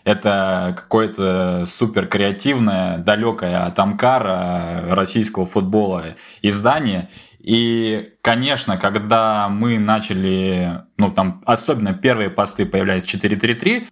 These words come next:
это было что-то, да ничего себе, что, блин, за хрень происходит вообще, как такое возможно? Но как-то,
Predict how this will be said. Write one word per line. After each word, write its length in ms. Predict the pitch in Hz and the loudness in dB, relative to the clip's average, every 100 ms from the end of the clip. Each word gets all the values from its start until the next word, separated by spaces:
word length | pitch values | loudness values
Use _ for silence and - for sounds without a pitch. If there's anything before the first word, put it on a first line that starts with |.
| - | 0
это 260 | 135 - | 2 2
было 240 | 117 143 120 | 2 0 0
что-то, 840 | - 131 123 120 113 107 104 101 | 0 -2 2 2 2 2 0 -2
да 280 | 92 101 135 | -4 0 0
ничего 520 | 143 131 - 117 131 | 0 -2 0 0 0
себе, 360 | 165 165 160 151 | 0 -2 0 -2
что, 300 | - - 151 | -2 -2 0
блин, 260 | 143 151 | 0 -2
за 240 | 143 131 147 | -4 -2 -2
хрень 680 | 123 - - 156 165 123 - - | -4 -14 -4 0 0 -2 -8 0
происходит 720 | 147 151 135 - 160 101 92 | 0 0 -6 0 0 0 0
вообще, 300 | 101 - 101 | -2 0 0
как 260 | 131 131 | 0 0
такое 300 | - 139 143 | 0 0 2
возможно? 680 | 135 139 139 147 135 90 87 - - - | 2 0 -2 0 0 0 -8 -12 -20 -6
Но 100 | - | 0
как-то, 1160 | 135 180 - 156 143 139 131 127 127 120 117 110 | 2 2 2 2 2 2 2 0 0 -2 -2 -2